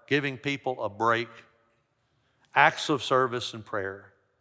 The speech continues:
You come alongside a family that is fostering or adopting, and you just keep the kids for a little while, let them go out on a date. Give them a little bit of a break.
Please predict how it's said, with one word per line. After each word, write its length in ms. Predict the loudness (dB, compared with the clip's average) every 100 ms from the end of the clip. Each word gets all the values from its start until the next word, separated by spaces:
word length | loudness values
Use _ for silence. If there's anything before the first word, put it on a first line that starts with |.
| _ _ _ _ _ _ _ _ _ _ _ -20 -14
You 80 | -4
come 200 | 0 4
alongside 920 | 6 6 6 2 -6 -4 2 4 4
a 180 | 0 -4 -12 -20 _ _ _ _ _ -2
family 420 | 0 2 0 -2
that 160 | -4 -6
is 240 | -8 -10
fostering 760 | -2 2 2 0 -8 -8 -8 -12 -20 _ _ _ _ _ _ _ _ _ _ _ _
or 100 | -10
adopting, 580 | -4 0 0 -2 -14 -14 -18 -20 _ _ _ _ _ _ _ _ _ -14
and 120 | -8
you 80 | -4
just 260 | -4 -6 -10 _ _ _
keep 300 | -6 -4 -4
the 80 | -8
kids 340 | -8 -4 -4 -4
for 160 | -6
a 40 | -6
little 200 | -6 -4
while, 220 | -4 -4
let 260 | -4 -6 -8
them 160 | -16
go 140 | -10 -6
out 140 | -4
on 160 | -6 -12
a 60 | -18 -14
date. 400 | -12 -12 -18 -20 _ _ _ _ _ _ _ _ _ _ _ _ _
Give 180 | -8 -6
them 140 | -6
a 60 | -6
little 220 | -8 -10
bit 180 | -14 -14
of 120 | -16
a 40 |
break. 420 | -12 -10 -10 -12